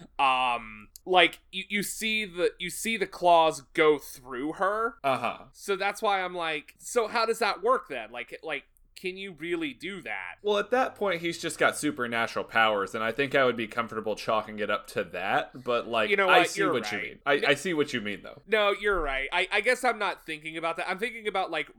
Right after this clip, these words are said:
Speaker 1: real-world implications, because, like you said, it would really just be torturous. Like, I can't, I can't see that being a practical form of weaponry.
Speaker 2: Right,
Speaker 1: Anyway.
Speaker 2: right, right.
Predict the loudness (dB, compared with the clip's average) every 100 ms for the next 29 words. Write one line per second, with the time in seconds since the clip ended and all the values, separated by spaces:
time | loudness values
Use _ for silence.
0 | -12 -6 -4 -4 -4 -4 -4 -6 -10 -14
1 | -16 -10 -10 -8 -10 -4 -2 4 2 2
2 | -2 0 2 4 4 2 -4 -4 -4 -6
3 | -10 -4 -4 -2 -8 -10 -10 -8 -4 0
4 | 0 -2 -6 -12 -14 -2 0 4 4 4
5 | 2 -2 0 -2 -2 -4 -4 -6 2 2
6 | 2 -4 -8 -10 -10 -8 -2 0 -2 -6
7 | -8 -8 -6 -8 -8 -12 -12 -10 -14 -12
8 | -10 -10 _ 4 8 10 8 4 2 0
9 | -2